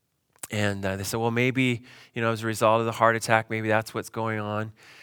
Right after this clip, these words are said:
uh, from the oxygen deprivation." And so, uh, they thought, you know, "We're not sure what that means. It looks like there's a little bit of damage there, but it doesn't look too bad."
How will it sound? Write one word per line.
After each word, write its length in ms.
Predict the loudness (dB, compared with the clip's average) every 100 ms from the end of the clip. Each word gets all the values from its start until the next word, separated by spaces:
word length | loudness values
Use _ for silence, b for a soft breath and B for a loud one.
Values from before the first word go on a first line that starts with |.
| B B
uh, 140 | -10
from 200 | -8 -6
the 80 | 0
oxygen 680 | 0 0 -4 -6 -6 -6 -12 b b b b b b
deprivation." 800 | 2 2 2 2 2 2 0 0
And 120 | -2
so, 460 | 2 6 6 6 0 B B B _ _ _ _ -8
uh, 100 | -8 -10 -20 0
they 120 | 2
thought, 280 | 6 4 4
you 100 | 0
know, 80 |
"We're 140 | 4 6
not 140 | 4
sure 200 | 4 0
what 160 | 0 6
that 180 | 6 6
means. 320 | 2 -2 0
It 60 |
looks 180 | -2 2
like 140 | 2 2
there's 160 | -2
a 60 | 0
little 180 | 0 2
bit 140 | 0
of 60 | 2
damage 340 | 2 2 0
there, 180 | 2 2
but 220 | 4 2
it 80 | 2
doesn't 260 | -2 -2
look 160 | -6 -8
too 220 | -8 -2
bad." 360 | 4 4 4